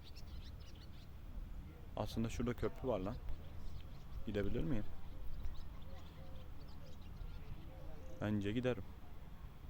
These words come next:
Bakalım. Arkadaşlar burası köprü değilmiş.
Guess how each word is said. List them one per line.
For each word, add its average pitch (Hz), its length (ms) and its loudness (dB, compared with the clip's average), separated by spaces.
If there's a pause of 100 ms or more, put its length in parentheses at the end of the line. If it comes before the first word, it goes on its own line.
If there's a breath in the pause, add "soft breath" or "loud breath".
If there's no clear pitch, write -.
(1500)
Bakalım. 107 300 8 (180)
Arkadaşlar 123 600 8
burası 120 340 8
köprü 120 380 6
değilmiş. 117 540 10